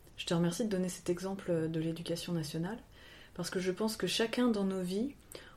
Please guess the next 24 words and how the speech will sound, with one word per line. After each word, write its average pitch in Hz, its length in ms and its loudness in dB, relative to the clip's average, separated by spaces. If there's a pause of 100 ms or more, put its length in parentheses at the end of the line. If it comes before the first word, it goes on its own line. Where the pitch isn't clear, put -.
on 180 120 6
a 185 80 6
naturellement 220 880 8 (480)
des 185 340 4
idées, 208 340 4 (440)
des 180 340 6
envies, 190 360 2 (440)
quand 180 200 -2
on 185 60 2
est 180 100 4
vraiment 202 280 4
à 196 60 2
l'écoute 180 300 -2
de 165 100 -2
soi, 208 320 -4 (1900)
qui 214 140 2
vont 233 160 10
naturellement 214 560 8
vers 185 160 4
cette 185 160 0
sobriété. 165 640 0 (400)
J'en 180 140 0
suis - 180 -4
persuadée. 160 400 -4